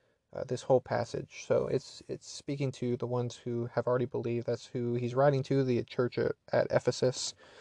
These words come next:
And number two, we did not do the choosing of adoption, but God did. That whole thing, up until verse twelve there, it actually talks about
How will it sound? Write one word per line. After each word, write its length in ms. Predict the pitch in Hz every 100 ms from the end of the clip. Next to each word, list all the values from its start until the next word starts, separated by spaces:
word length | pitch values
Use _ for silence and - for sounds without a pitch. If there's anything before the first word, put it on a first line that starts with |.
| - - - - _
And 120 | 127
number 200 | 131 123
two, 440 | 110 - 180 131 156 _ _ _ _ _ _ _
we 260 | - 139 147
did 140 | 156
not 320 | 135 123 123 127
do 140 | 117
the 100 | 135
choosing 420 | - 117 117 120
of 120 | 117
adoption, 580 | 131 185 214 - - 135 - _
but 120 | -
God 300 | 143 175 151
did. 280 | 95 71 - - _
That 180 | 64 - _ _ _ _ _ _ 160
whole 220 | 160 165
thing, 420 | - 143 123 117 -
up 180 | 180 196
until 300 | 180 170 151
verse 300 | 139 127 -
twelve 440 | - - 127 120
there, 360 | 120 113 117 135 _ _ _ -
it 160 | 131 - _ -
actually 400 | 131 127 - 123
talks 340 | - 117 -
about 320 | 120 117 -